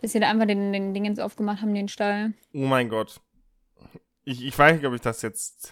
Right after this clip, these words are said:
Speaker 2: ja komm, ich erzähl's einfach. Ähm, und zwar, apropos Stress mit Nachbarn. Okay? Das ist, das ist eine Top-Story, okay?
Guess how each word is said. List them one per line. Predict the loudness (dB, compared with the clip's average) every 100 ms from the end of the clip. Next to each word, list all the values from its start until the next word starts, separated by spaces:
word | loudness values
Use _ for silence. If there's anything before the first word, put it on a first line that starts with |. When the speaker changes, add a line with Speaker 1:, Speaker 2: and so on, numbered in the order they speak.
| -12
Speaker 2:
ja | -12
komm, | -6 -8
ich | -6
erzähl's | -10 -8 -10 -10
einfach. | -14 -16 -18 _ _ _ _ _ _
Ähm, | 4 6 6 2 0
und | -2 -4
zwar, | 0 0 2 -4 -12 _
apropos | 0 0 -2 -8 -8 -10 -10 -12
Stress | -16 -6 -6 -4
mit | -6
Nachbarn. | -6 -8 -12 -20 -20 -20 _ _ -20
Okay? | -14 -12 -14 -20 _ _ _ _ _
Das | -4 -4 -4
ist, | -8 -10 -14 _ -18 -18 _
das | -2 -2
ist | -2 -4
eine | -4 0
Top-Story, | -2 -2 -6 -6 -6
okay? | -6 0 2 0